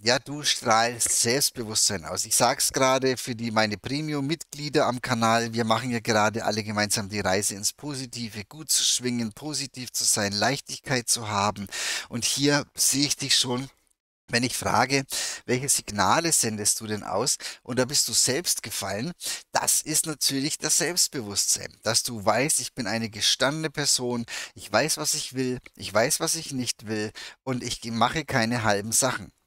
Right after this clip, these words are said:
Ja, ich mache das, was ich möchte, das, was mir gefällt. Und wenn da was ist, wa-, mit was ich nicht so,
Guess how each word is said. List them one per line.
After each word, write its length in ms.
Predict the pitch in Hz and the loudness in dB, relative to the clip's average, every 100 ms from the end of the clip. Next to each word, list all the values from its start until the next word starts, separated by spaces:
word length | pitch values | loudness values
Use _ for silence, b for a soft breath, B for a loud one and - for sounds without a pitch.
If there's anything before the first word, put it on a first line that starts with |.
| - | 0
Ja, 200 | 110 170 | 2 2
ich 240 | 117 113 113 | 0 -4 2
mache 240 | 117 120 - | 0 0 -2
das, 220 | 123 127 | 0 2
was 160 | 123 107 | 0 -4
ich 240 | 101 - _ | -6 -12 _
möchte, 560 | 104 110 165 - 233 240 B B B | -4 -2 0 -2 -2 -4 B B B
das, 160 | 117 | -4
was 120 | 120 - | -2 -2
mir 120 | 110 | -4
gefällt. 560 | 85 - 117 120 190 - B B 110 | -8 -6 0 0 0 -6 B B -4
Und 80 | |
wenn 140 | 113 127 | 0 2
da 120 | 123 | 2
was 160 | 220 - | 2 0
ist, 220 | - - | 0 0
wa-, 100 | 131 | -2
mit 220 | 127 113 | -4 -2
was 160 | 110 110 | -2 -2
ich 160 | 104 | -6
nicht 340 | 123 196 - - | -6 -6 -2 -2
so, 180 | 170 | -2